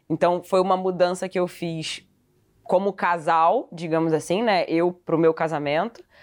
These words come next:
mas que facilitou muito pro meu trabalho e me provou que se eu me adaptar, eu vou ser produtiva de manhã, eu posso ser produtiva à tarde, eu posso fazer o meu horário, eu posso gostar de fazer exercício físico,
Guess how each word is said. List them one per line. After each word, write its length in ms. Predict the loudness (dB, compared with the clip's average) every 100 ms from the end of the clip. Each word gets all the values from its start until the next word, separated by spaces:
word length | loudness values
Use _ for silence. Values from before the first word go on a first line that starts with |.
| -20 _ _ _ 0
mas 360 | 2 4 0
que 100 | -4
facilitou 440 | -2 -2 -2 -2 0
muito 220 | 0 -2
pro 80 | -2
meu 100 | 0
trabalho 340 | 2 2 0
e 40 | 0
me 100 | -6
provou 380 | -4 2 2 2
que 240 | -4 -8
se 360 | -8 -8 -4 0
eu 100 | 0
me 140 | 2
adaptar, 800 | 2 0 -2 -4 0 2 0 -4 -4
eu 100 | -2
vou 140 | -2
ser 100 | -2
produtiva 440 | 0 0 -2 -2 -2
de 100 | 0
manhã, 280 | 0 2
eu 100 | 2
posso 260 | 2 -2 -2
ser 60 | -4
produtiva 420 | -4 -4 -4 -4
à 40 |
tarde, 640 | -2 0 0 -2 -6 -8 -12 -20 _
eu 80 | -4
posso 300 | 2 2 2
fazer 180 | -2 -2
o 40 | -2
meu 160 | 0
horário, 420 | 2 2 2 0
eu 60 | -2
posso 320 | 0 0 0
gostar 320 | -2 -2 0
de 100 | -2
fazer 220 | -2 -4 -2
exercício 440 | -4 -6 -10 -12
físico, 760 | -8 -4 -2 0 -2 0 -2